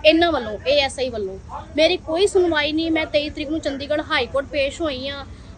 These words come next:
ਔਰ ਉਹ ਮਤਲਬ ਉੱਥੇ ਜੱਜ ਸਾਹਿਬਾਨ ਨੂੰ ਵੀ ਆਪਣਾ ਸਾਰਾ ਦੁੱਖ ਦੱਸ ਕੇ ਆਈ ਹਾਂ ਔਰ ਉਹ ਮੈਨੂੰ ਨੈਕਸਟ ਤਰੀਕ ਪਈ ਹੈ, ਦੇਖੋ ਉਹਦਾ ਕੀ ਬਣਦਾ ਆ। ਪਰ ਜੋ ਇਸ ਇਨਸਾਨ ਨੇ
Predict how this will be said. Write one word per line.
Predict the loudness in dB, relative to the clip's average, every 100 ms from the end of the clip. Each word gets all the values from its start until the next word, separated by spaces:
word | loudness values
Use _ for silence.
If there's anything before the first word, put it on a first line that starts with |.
| 0
ਔਰ | 2
ਉਹ | 2 2 2
ਮਤਲਬ | 0 -2 -2 -2
ਉੱਥੇ | -2
ਜੱਜ | -2 -2 -2
ਸਾਹਿਬਾਨ | -4 -2 -2
ਨੂੰ | -4
ਵੀ | -4
ਆਪਣਾ | -4 -6
ਸਾਰਾ | -8 -6 -6
ਦੁੱਖ | -6 -6
ਦੱਸ | -6 -6 -8
ਕੇ | -8
ਆਈ | -6 -6 -6
ਹਾਂ | -6
ਔਰ |
ਉਹ | -6
ਮੈਨੂੰ | -8 -10 -10
ਨੈਕਸਟ | -6 -6 -8
ਤਰੀਕ | -10 -10 -8
ਪਈ | -6 -4
ਹੈ, |
ਦੇਖੋ | -2 -4 -2
ਉਹਦਾ | -4 -4
ਕੀ | -8 -6
ਬਣਦਾ | -6 -4 -6
ਆ। | -6 -6 -10 -12 -4 4
ਪਰ | 4
ਜੋ | 4 -2 -2 -2
ਇਸ | -4 -4 -2
ਇਨਸਾਨ | 2 2 2 0 0
ਨੇ | -2 -2 -2 0